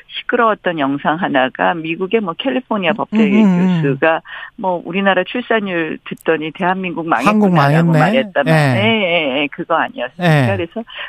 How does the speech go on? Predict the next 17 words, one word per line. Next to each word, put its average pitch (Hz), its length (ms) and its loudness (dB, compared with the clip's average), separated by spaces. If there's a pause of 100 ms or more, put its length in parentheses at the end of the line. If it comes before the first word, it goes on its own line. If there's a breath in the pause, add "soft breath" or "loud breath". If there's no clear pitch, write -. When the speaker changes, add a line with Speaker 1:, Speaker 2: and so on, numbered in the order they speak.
Speaker 1:
그만큼 277 540 0
사실 190 320 -4
인구 151 480 -2
위기도 143 600 -2 (460 loud breath)
정말 151 280 0
대한민국이 151 680 -4
전 143 240 -2
세계에서 135 440 0
먼저 135 340 0
소멸할 156 460 -2
나라다, 123 760 0
Speaker 2:
음. - 40 -6
Speaker 1:
나라다, 123 480 2
뭐 135 100 -4
이런 165 280 -2
이야기를 143 380 -2
들었지만 135 580 -4